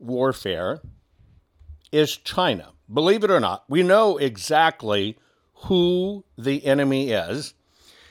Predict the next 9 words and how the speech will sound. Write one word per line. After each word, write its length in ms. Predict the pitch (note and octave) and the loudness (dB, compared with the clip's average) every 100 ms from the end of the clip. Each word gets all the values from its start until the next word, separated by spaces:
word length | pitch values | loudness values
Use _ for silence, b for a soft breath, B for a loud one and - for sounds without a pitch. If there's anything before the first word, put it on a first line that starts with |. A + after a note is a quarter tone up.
| b b | b b
and 180 | D3 D3+ | 2 4
we 140 | E3 | 2
know 400 | E3 F3+ F3+ F#3 D#3 | 4 6 6 4 2
exactly 1120 | D3+ A#2+ B2+ F#3+ G#3+ - D3 C#3+ C3+ C#3+ - - - | -2 -2 0 2 2 0 -2 0 2 -2 -8 -20 -6
how 760 | G3+ G#3+ E3+ A#2 B2+ C#3 D3 - - _ _ _ _ _ _ _ _ _ _ _ | -2 2 4 4 4 2 -2 -14 -20 _ _ _ _ _ _ _ _ _ _ _
the 340 | A#2 D3+ D3+ - | -4 -2 -2 0
enemy 720 | F#3+ G3+ D3+ A#2 G#2 A2 B2 - _ _ _ _ _ _ _ - | 0 2 2 2 0 -4 -6 -16 _ _ _ _ _ _ _ -20
does 360 | A#2+ D3 C3+ F#2+ | -4 -2 -2 -4
this. 480 | D#2 - - - | -12 -14 -16 -18